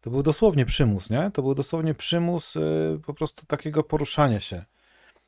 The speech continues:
Nie była żadna emocja, to się, to po prostu, to jest skutek uboczny tego leku, nie? Jak te leki wprowadzano najpierw, e, takie psychi-, psychiatryczne, mocne, współczesne tak zwane, nie? No to lekarze to, to w ogóle nazwali, że to jest chemiczna lobotomia,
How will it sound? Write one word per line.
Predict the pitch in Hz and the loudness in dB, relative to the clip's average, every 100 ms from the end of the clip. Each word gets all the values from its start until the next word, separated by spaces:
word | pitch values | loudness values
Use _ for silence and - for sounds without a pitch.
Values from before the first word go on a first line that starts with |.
| _ _ 127 208 | _ _ -4 2
Nie | |
była | 226 208 | 8 8
żadna | 208 | 10
emocja, | 208 175 - - 85 | 8 8 4 -2 -4
to | 143 | -4
się, | 139 160 151 156 147 | -2 0 2 2 0
to | 156 | -2
po | 151 | -2
prostu, | 151 151 - 180 170 | -2 -4 -6 -10 -4
to | - | 2
jest | 254 240 - | 2 0 -4
skutek | - 233 220 196 | -6 -4 -4 -2
uboczny | 202 - | -4 -4
tego | 208 202 | -2 2
leku, | 123 - | 2 0
nie? | 90 143 - - - - - | -4 -4 -8 -20 -20 -20 -2
Jak | 135 - | 0 2
te | 220 | 2
leki | 254 175 | 0 -2
wprowadzano | - 143 131 214 226 | -2 4 4 4 4
najpierw, | 139 120 120 107 98 113 - | 6 4 4 2 -2 -4 0
e, | 110 110 107 104 104 | 2 4 4 2 -2
takie | 107 - | -6 -6
psychi-, | 110 - 110 110 | -6 -6 -2 -2
psychiatryczne, | 101 - 113 - 131 117 | -2 -4 -4 -4 -4 0
mocne, | 107 113 - 104 92 | 2 2 2 0 0
współczesne | - 107 131 - 101 | -4 -2 0 0 -2
tak | 92 - | -4 -4
zwane, | 98 127 151 | 0 2 4
nie? | 139 196 - _ _ _ _ _ _ - | 2 0 -4 _ _ _ _ _ _ -6
No | 131 | 2
to | 196 | 6
lekarze | 190 180 113 110 135 | 6 8 8 8 6
to, | 143 | 2
to | 139 151 147 | 2 0 2
w | |
ogóle | 160 156 147 | 2 6 8
nazwali, | 139 131 123 117 | 8 8 8 8
że | 127 139 | 6 2
to | 143 | 2
jest | 139 | 4
chemiczna | 135 120 117 131 | 4 4 4 0
lobotomia, | 143 160 - 143 98 85 | 0 0 2 4 4 2